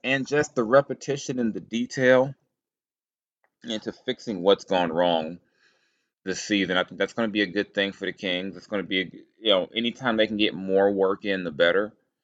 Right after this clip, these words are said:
because as we've seen most of January, they need a lot of work on the defensive end, a lot of work.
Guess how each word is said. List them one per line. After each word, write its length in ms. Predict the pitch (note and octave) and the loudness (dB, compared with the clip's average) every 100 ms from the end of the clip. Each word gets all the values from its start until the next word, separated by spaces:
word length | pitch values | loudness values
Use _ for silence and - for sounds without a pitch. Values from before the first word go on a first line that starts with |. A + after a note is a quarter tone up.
| _ _ _ - | _ _ _ -12
because 640 | G2 G#2 F#2 F2 F2 - - _ - | -4 2 6 6 2 -4 -16 _ -10
as 200 | C2 D#2+ | -8 -6
we've 160 | G2 G#2+ | -8 -8
seen 320 | - G#2+ F#2+ | -4 -4 0
most 260 | G2+ G#2+ | 0 -2
of 60 | F2+ | -4
January, 760 | F2+ G#2 G#2+ F2 E2 D#2+ D#2+ D#2+ _ _ _ _ _ _ _ _ _ _ - | 0 0 0 -2 0 0 -2 -8 _ _ _ _ _ _ _ _ _ _ -20
they 520 | C3 D3 D#3+ E3+ E3+ | 0 8 10 10 8
need 400 | D3 C#3 C#3 B2+ | 4 -2 -4 -2
a 280 | G#2 G2+ G2+ | 2 2 2
lot 400 | G2+ G#2 A2 - | 2 4 4 2
of 140 | A2 | -6
work 340 | F#2+ F#2 F#2 - | 0 4 4 4
on 240 | G2 G2+ F#2+ | 0 0 0
the 120 | F#2 | -2
defensive 540 | G2+ - F#2 E2+ E2 | -4 -4 -6 -6 -6
end, 140 | D2 - _ - | -6 -8 _ -4
a 80 | A2 | 2
lot 240 | G2+ G2+ | 6 6
of 100 | D2 | 6
work. 180 | B1 - | -2 -8